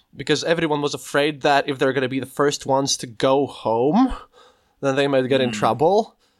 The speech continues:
Speaker 1: And everyone just stood there, and the more they stood there, the colder it became, and everyone just, just didn't know what to do. 'Cause at that point, even the whole organization and all the local party leaders, they also were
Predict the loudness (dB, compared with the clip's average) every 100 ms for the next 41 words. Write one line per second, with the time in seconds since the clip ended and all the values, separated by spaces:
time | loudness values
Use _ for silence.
0 | _ _ -4 -4 -2 -2 -2 -2 -4 -4
1 | -6 -2 0 2 2 -2 -14 _ -10 -8
2 | -6 -8 -6 -2 0 0 -2 -4 -2 0
3 | 0 0 0 2 -2 -8 -4 -2 0 -2
4 | -2 -4 -4 -2 -4 -6 -10 _ _ _
5 | -12 -10 -4 -2 0 0 0 -2 -2 -2
6 | -8 _ _ _ -2 0 0 -2 -4 0
7 | 0 0 -2 -2 -2 -4 -10 _ _ _
8 | _ -6 -6 0 0 2 0 -2 -2 0
9 | 0 0 -2 -2 -2 -2 0 2 0 0
10 | -2 -2 -2 -4 -4 -4 0 0 2 0
11 | 0 -2